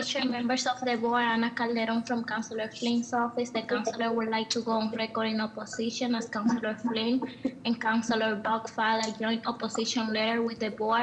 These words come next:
as it is the position this proposal runs contrary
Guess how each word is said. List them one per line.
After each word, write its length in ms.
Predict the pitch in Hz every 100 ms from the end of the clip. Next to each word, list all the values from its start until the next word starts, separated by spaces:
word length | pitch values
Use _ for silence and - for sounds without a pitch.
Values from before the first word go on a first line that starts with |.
| -
as 220 | 214 -
it 40 | 226
is 220 | 220 233
the 120 | 240
position 680 | - 233 226 - 240 247 247
this 160 | 220 -
proposal 760 | 233 220 233 233 - 226 240 - - 247 240 - - 233
runs 320 | 240 247 -
contrary 880 | - 247 254 247 247 240 247 254